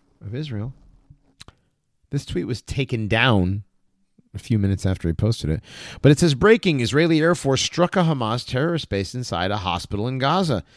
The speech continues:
A number of terrorists are dead. Multiple number of terrorists are dead. It is heartbreaking that Hamas is launching rockets from hospitals, mosques, schools, and using civilians as human shields."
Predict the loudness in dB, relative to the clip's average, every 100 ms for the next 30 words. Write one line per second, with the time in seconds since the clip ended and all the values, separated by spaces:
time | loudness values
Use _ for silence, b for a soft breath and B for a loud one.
0 | B B -10 -6 -4 -2 -2 -2 -2 0
1 | -2 -4 -4 0 2 2 -2 -4 -6 -6
2 | -6 -6 -6 -6 -4 -4 -2 -2 -2 2
3 | 2 2 2 -2 -2 -6 -6 -4 -4 -6
4 | -8 -8 -10 -8 -8 -4 -2 -2 -6 -8
5 | -10 -6 -6 -6 -6 -6 -6 -6 -6 -8
6 | -14 -16 -10 -4 -2 -2 -6 B B -8
7 | -2 0 2 0 0 -2 0 0 -2 -2
8 | -4 -4 -6 -6 -6 -2 2 2 0 -8